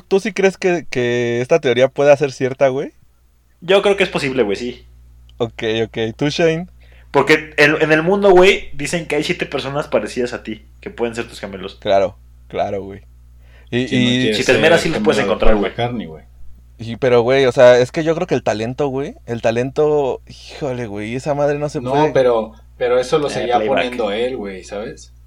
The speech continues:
Speaker 1: Ah, bueno, sí, güey. Y, incluso hoy con las computadoras, güey, ya, ya me vi bien, bien viejo, güey. Hoy con la tecnología, güey.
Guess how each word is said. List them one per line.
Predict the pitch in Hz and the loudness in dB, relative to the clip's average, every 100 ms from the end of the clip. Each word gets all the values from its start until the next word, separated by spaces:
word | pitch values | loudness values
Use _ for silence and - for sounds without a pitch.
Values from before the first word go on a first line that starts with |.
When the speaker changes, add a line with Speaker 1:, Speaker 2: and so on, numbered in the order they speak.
| - - - - - - - | -20 -20 -20 -20 -20 -20 -16
Speaker 1:
Ah, | - - | -12 -8
bueno, | 170 156 | -6 -4
sí, | 160 - 117 | -6 -10 -12
güey. | 131 113 113 131 - - - - | -10 -10 -12 -18 -20 -20 -18 -12
Y, | 135 135 | -4 -2
incluso | 139 175 226 220 | -2 -2 2 2
hoy | 208 | 2
con | 226 | 2
las | 208 143 | 2 2
computadoras, | 110 - 98 98 135 147 | -2 -4 0 2 2 2
güey, | 139 143 113 101 90 - | -2 -6 -8 -10 -12 -12
ya, | 95 113 | 2 6
ya | 120 123 | 6 6
me | 135 | 2
vi | 139 | 0
bien, | 131 139 135 127 | -2 -2 -2 -2
bien | 135 135 | -2 2
viejo, | 139 143 127 | 2 2 0
güey. | 113 | 0
Hoy | 113 185 | 0 2
con | 220 175 | 2 4
la | 139 | 4
tecnología, | 131 123 127 123 123 165 185 175 | 2 -2 0 0 -2 2 4 4
güey. | 160 190 | 2 -6